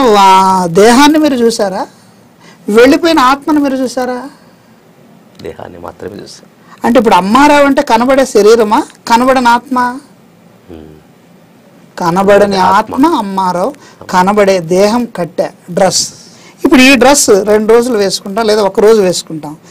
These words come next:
Speaker 1: తీసేస్తాం. అలాగే ఈ దేహం డెబ్బై ఏళ్ళు ధరిస్తాం, డెబ్బై ఏళ్ళ తర్వాత ఈ దేహాన్ని వదిలేస్తాం, మనం వెళ్ళిపోవాలి.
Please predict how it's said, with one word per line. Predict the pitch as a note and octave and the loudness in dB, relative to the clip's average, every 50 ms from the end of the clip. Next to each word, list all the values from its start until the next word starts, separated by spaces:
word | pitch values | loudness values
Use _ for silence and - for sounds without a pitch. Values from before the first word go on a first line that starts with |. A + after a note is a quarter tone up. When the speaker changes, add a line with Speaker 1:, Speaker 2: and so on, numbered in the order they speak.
| - _ _ - | -20 _ _ -4
Speaker 1:
తీసేస్తాం. | A3+ G3+ F#3 - E3+ - - - - - - - - _ _ _ _ _ _ _ _ _ _ _ _ _ _ _ _ _ _ _ _ _ _ _ _ _ _ _ _ _ _ _ _ _ _ _ _ - - - | -2 0 0 0 -2 -4 -6 -12 -18 -20 -20 -20 -20 _ _ _ _ _ _ _ _ _ _ _ _ _ _ _ _ _ _ _ _ _ _ _ _ _ _ _ _ _ _ _ _ _ _ _ _ -10 -4 0
అలాగే | G#3+ C4+ D#4+ D#4+ | 2 2 4 4
ఈ | D4+ C#4+ B3+ | 4 4 4
దేహం | G3 G#3+ C4 D4 C#4 D4 D4+ | 4 4 4 6 6 4 4
డెబ్బై | G#3+ G3+ G3 F#3+ G3+ A3 | 4 2 0 2 4 4
ఏళ్ళు | A#3+ B3 B3 A3+ G3 F#3 G3 A3+ - - | 4 4 2 0 -2 -4 -4 -6 -6 -2
ధరిస్తాం, | F#3+ G3+ G3+ G#3+ A3+ - - - F3 F3+ B3+ - _ _ _ _ _ _ _ _ _ _ _ _ _ _ _ _ _ _ _ _ - | 0 2 2 2 2 0 -2 -6 -6 -8 -8 -12 _ _ _ _ _ _ _ _ _ _ _ _ _ _ _ _ _ _ _ _ -2
డెబ్బై | - G#3+ G#3+ G3+ A3 | 0 0 2 4 4
ఏళ్ళ | A3+ B3 C4 | 4 4 4
తర్వాత | B3 A#3 A3+ A3+ A3+ A#3+ | 2 0 -2 -4 -4 -4
ఈ | A3+ | -2
దేహాన్ని | F#3 F#3+ F#3+ F#3 G3 G#3+ G#3 G3+ | -2 0 -2 -2 -2 -6 -6 -6
వదిలేస్తాం, | F#3 F3 F3+ F3+ D#3+ - - - D3+ C#3 F3 - _ _ _ _ - | -6 -6 -6 -6 -8 -10 -14 -18 -20 -20 -20 -20 _ _ _ _ -8
మనం | A#3+ F#3+ F#3+ G3+ G#3+ C4+ C4+ | -4 -2 0 0 0 0 -2
వెళ్ళిపోవాలి. | A3 F3 E3 - - - D#3 D#3 - - | -2 -4 -8 -10 -14 -18 -18 -20 -20 -20